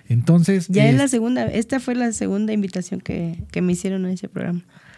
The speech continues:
Speaker 2: Ya había ido la otra
Speaker 1: Ya,
Speaker 2: vez.
Speaker 1: ya, ya había, es, es que también te invitan, ¿verdad? Ahí a,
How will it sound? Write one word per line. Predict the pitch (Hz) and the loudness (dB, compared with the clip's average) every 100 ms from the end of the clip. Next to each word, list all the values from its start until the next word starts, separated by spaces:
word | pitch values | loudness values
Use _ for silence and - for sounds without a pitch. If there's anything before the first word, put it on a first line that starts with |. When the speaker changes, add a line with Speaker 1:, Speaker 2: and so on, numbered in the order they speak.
| - _ _ | -20 _ _
Speaker 2:
Ya | 208 | -2
había | 196 196 196 | 0 0 0
ido | 196 190 | 0 -2
la | 185 | -2
otra | 180 190 | -2 -2
Speaker 1:
Ya, | 190 | -2
Speaker 2:
vez. | 131 | -4
Speaker 1:
ya, | 127 135 | -4 0
ya | 139 | 4
había, | 147 | 2
es, | 127 123 - 143 | 0 -6 -4 -4
es | - 143 | -2 -4
que | - | -4
también | 175 139 151 | 0 4 4
te | 170 | 4
invitan, | 190 151 120 - 165 170 | 2 2 0 0 0 2
¿verdad? | 139 151 175 | 2 2 4
Ahí | 156 143 | 4 4
a, | 160 156 | 4 4